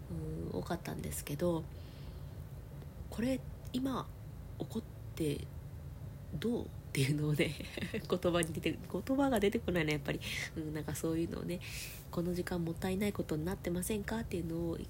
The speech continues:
回自分に、うん、問いかけるっていう意味でも、七年っていうこのすごい具体的な数字、そして一瞬やんっていうね。<laughs> もう大体あと三、四年って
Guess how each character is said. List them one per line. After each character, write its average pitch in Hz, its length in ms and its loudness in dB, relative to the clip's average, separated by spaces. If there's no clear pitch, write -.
回 170 140 0
自 160 160 0
分 190 300 0
に、 214 220 0
う 175 40 0
ん、 170 120 0
問 185 160 -2
い 185 40 0
か 185 120 -2
け 196 160 2
る 196 80 6
っ 208 40 4
て - 180 -4
い 147 100 2
う 151 40 0
意 151 40 0
味 147 140 -2
で 143 100 -2
も、 147 200 0
七 151 260 2
年 160 160 4
っ - 40 2
て 143 160 -4
い 143 80 -2
う - 100 -4
こ 76 180 -2
の 76 180 -2
す - 140 -6
ご 180 120 2
い 180 60 6
具 - 140 -2
体 156 180 0
的 165 220 -4
な 160 160 -2
数 156 220 0
字、 147 220 -2
そ - 120 -4
し - 100 0
て 156 180 0
一 165 80 0
瞬 196 380 6
や 208 160 6
ん 139 40 4
っ - 20 2
て 139 200 0
い 143 80 6
う 143 120 0
ね。 160 100 -2
<laughs> - 520 -6
も 151 80 0
う - 140 -2
大 185 160 0
体 185 160 0
あ 196 40 -2
と 170 120 0
三、 170 280 0
四 175 140 4
年 175 160 2
っ - 20 -2
て 170 360 2